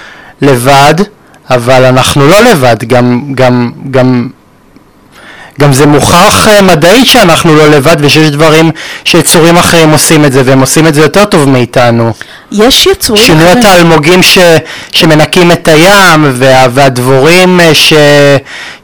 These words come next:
Speaker 1: ש-, שולחות את האבקנים שלהם לפרחים, זה עבודה שאנחנו לא יכולים לעשות.
Speaker 2: אז באמת חלק מעולם פוסט אנושי, יש אנשים שמפרשים את זה בצורה כזאת של לגלות שאנחנו לא לבד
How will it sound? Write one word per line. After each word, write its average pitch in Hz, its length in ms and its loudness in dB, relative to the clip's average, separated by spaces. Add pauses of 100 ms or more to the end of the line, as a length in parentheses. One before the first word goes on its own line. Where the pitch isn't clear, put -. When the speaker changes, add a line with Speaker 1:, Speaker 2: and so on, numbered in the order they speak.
(280)
Speaker 1:
ש-, - 200 -2 (800)
שולחות 165 380 0
את 190 140 -2
האבקנים 165 460 0
שלהם 160 360 0
לפרחים, 147 520 0
זה 135 160 0
עבודה 135 260 0
שאנחנו 165 560 0
לא 185 340 2 (260)
יכולים 160 460 0
לעשות. 139 680 -2 (320)
Speaker 2:
אז 214 140 -4
באמת 208 300 -4
חלק 359 480 -2
מעולם 196 440 0
פוסט 208 320 -4
אנושי, 233 340 -4
יש 196 280 -2
אנשים 254 320 -2
שמפרשים 220 640 -2
את 247 80 -4
זה 208 80 -4
בצורה - 440 -4
כזאת 196 300 -4
של 190 100 -4
לגלות 175 460 -2
שאנחנו 277 340 -2
לא 202 100 2
לבד 277 400 0